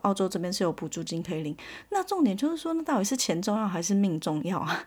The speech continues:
<laughs> 就是你，你，你不只是害你自己，还，你还有可能去害别人。然后还听说昨天竟然还有妈妈带小孩去了，这是更要求的事情，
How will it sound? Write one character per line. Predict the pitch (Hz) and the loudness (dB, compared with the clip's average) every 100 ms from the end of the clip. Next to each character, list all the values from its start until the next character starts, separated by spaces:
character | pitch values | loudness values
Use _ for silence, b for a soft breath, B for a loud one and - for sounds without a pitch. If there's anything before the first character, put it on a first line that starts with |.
| - | -10
<laughs> | - | -8
就 | - | 2
是 | 294 285 262 | 8 8 8
你， | 220 202 | 8 6
你， | - 202 | 6 4
你 | 196 | 4
不 | 208 262 | 2 0
只 | 175 | 0
是 | 202 | 2
害 | 226 240 | 2 2
你 | 175 | 0
自 | 170 202 | -2 -2
己， | 170 | -2
还， | 180 160 | -2 -2
你 | 175 | -2
还 | 175 180 | 0 0
有 | 185 | 0
可 | - | 0
能 | 165 | -2
去 | |
害 | 180 196 160 | 0 0 0
别 | 156 156 | -2 -2
人。 | 202 B B B B | -4 B B B B
然 | 196 247 | 2 2
后 | 277 | 2
还 | 226 202 | 0 0
听 | 208 233 | 4 4
说 | 247 214 202 | 4 2 2
昨 | 175 | 2
天 | 196 | 2
竟 | 208 | 2
然 | 190 | 0
还 | 180 | 0
有 | |
妈 | 165 175 | -2 0
妈 | 185 | -2
带 | 175 208 190 | -2 0 2
小 | 165 - 151 | 2 2 2
孩 | 160 151 160 | -2 -4 -2
去 | - 196 - | -2 -4 -2
了， | - | -2
这 | 190 | 2
是 | 208 | 2
更 | 208 180 165 | 2 2 2
要 | 160 156 | 0 -2
求 | 180 - - | -4 -4 -6
的 | - | -6
事 | - | -6
情， | - - | -4 -4